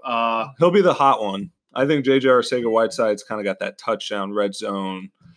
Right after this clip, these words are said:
Speaker 2: He, he had, he was highly rated out of, uh, college. Like, Pro Football Focus had him as their number one prospect coming into this year.
Speaker 1: No, I've heard good things, and I, I think he'll, he has a good matchup against Detroit this week, so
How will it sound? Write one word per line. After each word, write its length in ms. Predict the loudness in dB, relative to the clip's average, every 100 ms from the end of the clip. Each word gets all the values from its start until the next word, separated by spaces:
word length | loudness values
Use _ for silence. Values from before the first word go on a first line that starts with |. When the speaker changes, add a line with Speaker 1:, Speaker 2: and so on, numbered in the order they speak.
| _ _ _ -20 _
Speaker 2:
He, 320 | 0 2 0 -6 _ _ _ _
he 460 | -4 4 4 4 2
had, 340 | 2 2 0 -2
he 100 | 0
was 100 | 2
highly 240 | 2 4
rated 300 | 6 6 6
out 160 | 4 2
of, 140 | 2
uh, 280 | 2 2 0 0
college. 540 | 2 2 2 -4 -12
Like, 320 | -10 -8 -8 -10 _ _
Pro 160 | -2
Football 260 | 0 0 -2
Focus 340 | 0 0 0
had 140 | 0 -2
him 100 | -2
as 140 | -6
their 140 | -6 -4
number 200 | -2 -2
one 360 | -4 -6 -8 -14
prospect 480 | -8 -6 -4 -4 -6
coming 220 | -4 -4
into 140 | -4 -4
this 200 | -4 -2
year. 300 | -2 -2 -4 _
Speaker 1:
No, 240 | 0 2 4
I've 200 | 2 2
heard 220 | 0 2
good 220 | 2 2
things, 420 | 2 2 2 0
and 180 | 0 2
I, 200 | 2 0 -2 0
I 100 | 2
think 140 | 2
he'll, 300 | 0 -2 -4 _
he 80 | 0
has 160 | 2
a 60 | 2
good 180 | 0 2
matchup 380 | 2 0 -2 -4
against 240 | -4 -8
Detroit 340 | -10 -4 -2 -2
this 220 | -6 -8
week, 240 | -6 -6
so 560 | -8 -6 -2 0 -2 -4